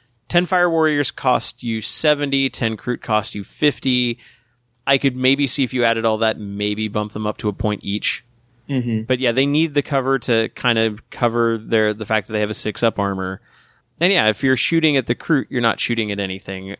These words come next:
Speaker 1: You know, it's like they're, they're screening, in which case they're doing their job. But
Speaker 2: Yeah, absolutely. Yeah, and, and in that case, with them being just meant to be screening units, the fact that it's a six up armor isn't a huge deal. It's like, okay, fine.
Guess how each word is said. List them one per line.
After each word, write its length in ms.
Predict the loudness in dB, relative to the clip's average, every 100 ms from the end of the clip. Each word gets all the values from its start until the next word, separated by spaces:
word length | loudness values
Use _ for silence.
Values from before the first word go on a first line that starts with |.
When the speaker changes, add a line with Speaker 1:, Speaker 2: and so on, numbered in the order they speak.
| -6
Speaker 1:
You 140 | -4
know, 100 | -2
it's 200 | -4 -2
like 180 | -2 -2 _
they're, 140 | 2 2
they're 240 | 2 -2
screening, 400 | 0 0 -2 -2
in 60 | -2
which 160 | -2
case 160 | -2 -2
they're 160 | 0 0
doing 320 | 2 2 2
their 140 | 0
job. 440 | 2 0 0 -4 -4
But 180 | -6 -6 _ _
Speaker 2:
Yeah, 200 | 0 0 0
absolutely. 600 | -4 -2 0 0 -2 -8 -14 -10 -2
Yeah, 200 | 2 2
and, 140 | 0
and 140 | 0
in 60 | 2
that 180 | 2 2
case, 240 | 2 2
with 100 | -2
them 200 | 0 0
being 420 | 2 2 2 -4 -10 _
just 320 | 0 0 0 _
meant 240 | 0 0 2
to 80 | 0
be 100 | 2
screening 340 | 2 2 4
units, 360 | 4 2 0 -8 _ _ _ _
the 80 | 0
fact 220 | 2 4
that 100 | 2
it's 80 | 0
a 40 | 0
six 340 | 2 0 0
up 140 | 0 2
armor 360 | 2 4 4
isn't 300 | 4 2 0
a 80 | -2
huge 400 | -2 0 2 0
deal. 320 | 2 2 2
It's 100 | 0
like, 100 | 0
okay, 240 | 0 0 -6
fine. 480 | -6 -4 -6 -8